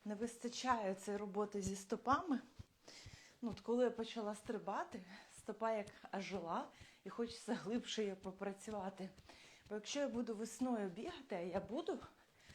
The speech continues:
мені дуже треба оцей момент, щоб підготувати стопу. Тобто я не хочу,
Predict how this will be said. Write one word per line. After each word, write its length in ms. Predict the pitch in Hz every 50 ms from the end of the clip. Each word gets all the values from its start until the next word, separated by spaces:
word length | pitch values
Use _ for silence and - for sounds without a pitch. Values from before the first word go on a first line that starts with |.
| - - - - - - _ -
мені 220 | 214 226 240 254
дуже 340 | 247 247 247 247 240 - 196
треба 480 | - - 202 226 294 320 247 233 233 - - - - - - - _ - - - - - - - - - -
оцей 340 | 202 202 - - 247 247
момент, 460 | 226 214 208 220 233 262 269 285 277 - - - - - - - - - - - - - - - _
щоб 240 | - - - - -
підготувати 680 | 220 202 233 196 226 226 233 220 233 233 233 233 240
стопу. 520 | 240 - - - 220 208 - - 202 185 190 - - - - _ - - - _ _ - - - - - - - _ _ _ -
Тобто 500 | - 190 - - - 220 - 196 196 196 - - - - -
я 160 | 202 208 214 220
не 120 | 214 214
хочу, 440 | - - 285 330 359 349 - 247